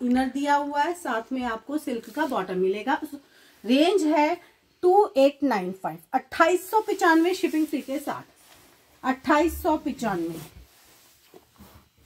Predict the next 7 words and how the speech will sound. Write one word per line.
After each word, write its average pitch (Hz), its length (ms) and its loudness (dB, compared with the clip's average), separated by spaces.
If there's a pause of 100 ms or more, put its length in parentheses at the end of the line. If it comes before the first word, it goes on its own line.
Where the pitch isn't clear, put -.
(1800)
two 381 400 4
eight 302 320 4
nine 294 300 0
five 320 280 -2
shipping 311 340 -6
रहेगी 294 340 -4
free, 294 380 -6